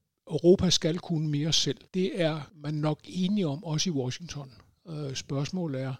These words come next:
om det betyder, at Europa skal kunne beslutte mere selv. Og der er man nok ikke helt enige. Øh, hvad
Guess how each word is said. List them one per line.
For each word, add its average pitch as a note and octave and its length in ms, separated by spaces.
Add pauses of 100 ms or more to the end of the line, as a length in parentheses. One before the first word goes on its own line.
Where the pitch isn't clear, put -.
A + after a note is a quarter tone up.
(140)
om C3 340
det C#3 120
betyder, D3 500
at C3+ 140
Europa C#3 520
skal - 400
kunne B2 400 (100)
beslutte E3 460
mere A2+ 300
selv. A2+ 220 (1000)
Og B2+ 140 (260)
der G3+ 100
er A3+ 100
man E3 180
nok C3 300
ikke E3+ 200
helt E3 340
enige. A#2 360 (480)
Øh, A#2+ 280
hvad C3 280